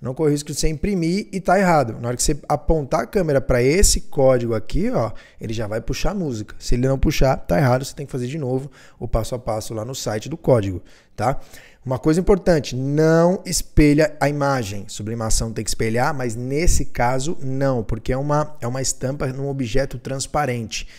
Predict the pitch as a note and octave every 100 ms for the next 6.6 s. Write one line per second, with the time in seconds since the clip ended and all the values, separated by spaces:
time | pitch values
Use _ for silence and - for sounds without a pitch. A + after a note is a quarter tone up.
0 | - _ - A2 B2+ - - - A2+ B2+
1 | B2+ - - A2 C3 C3+ C3 C#3 D3+ E3
2 | - B2 C3 - C3 D3 A#2 F2 G#2+ A2+
3 | G#2+ A2+ C3 G#2+ A#2+ G2+ G#2+ A#2+ - D3
4 | B2 F2 - - - - - G#2 A2 C#3
5 | C3 C3 F3 D#3 G3+ - D#3 C#3+ C#3 -
6 | A2+ A2+ B2+ B2+ A2+ B2+